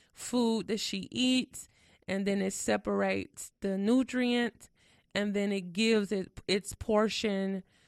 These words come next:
to the baby, you know, via the uterus and the placental connection, and the baby is able to sustain life.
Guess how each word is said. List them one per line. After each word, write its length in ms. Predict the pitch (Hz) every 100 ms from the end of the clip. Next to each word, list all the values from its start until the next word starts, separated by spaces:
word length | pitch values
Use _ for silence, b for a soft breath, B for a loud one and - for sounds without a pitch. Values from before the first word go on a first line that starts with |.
| b b
to 280 | - 233 202
the 160 | 180 185
baby, 720 | 202 254 254 247 247 240 262 - - -
you 160 | 202
know, 160 | 196 190
via 320 | 180 208 202
the 160 | 185 190
uterus 720 | 185 262 269 254 247 247 - -
and 260 | 202 190
the 80 | 185
placental 720 | 190 196 190 - 233 220 233
connection, 840 | - 214 220 226 - 247 226 220 214 b b b
and 160 | - 196
the 80 | 196
baby 400 | 208 208 202 208
is 160 | 208 -
able 300 | 208 196 202
to 160 | - 202
sustain 680 | - 196 - 208 190 185
life. 480 | 185 202 170 170 -